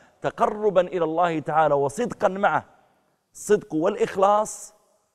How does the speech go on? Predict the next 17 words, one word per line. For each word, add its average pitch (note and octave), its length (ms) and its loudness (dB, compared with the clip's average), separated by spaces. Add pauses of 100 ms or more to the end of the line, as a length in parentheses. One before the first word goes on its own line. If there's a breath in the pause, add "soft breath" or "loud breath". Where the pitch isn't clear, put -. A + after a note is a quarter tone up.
(840)
والقبو-، A2 640 -8
العلم G#2 640 -6
واليقين D3 680 -4
والقبول C3+ 720 -4 (460)
والانقياد، D3 760 0
فادر D3+ 360 -4
ما D3+ 280 0
أقول، A#2+ 300 -4
والصدق A#2+ 520 -8
والإخلاص B2+ 600 -4
والمحبة، D3 600 -10 (760)
أن G3 80 0
يحب F#3+ 320 -2
لا B2 220 0
إله G2+ 260 -6
إلا F2 220 -14
الله، D#2+ 180 -14